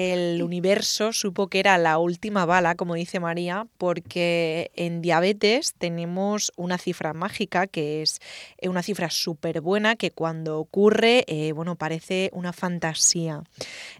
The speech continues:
Y es el ciento once. Estar en ciento once miligramos decilitro de glucemia, eh, es como cazar un unicornio.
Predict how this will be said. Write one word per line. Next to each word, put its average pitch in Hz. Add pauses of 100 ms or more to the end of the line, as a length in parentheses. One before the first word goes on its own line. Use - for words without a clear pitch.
Y 196
es 226
el 175
ciento 180
once. 151
Estar 196
en 196
ciento 190
once 165
miligramos 165
decilitro 156 (140)
de 180
glucemia, 185 (540)
eh, 165
es 180
como 202
cazar 196
un 190
unicornio. 160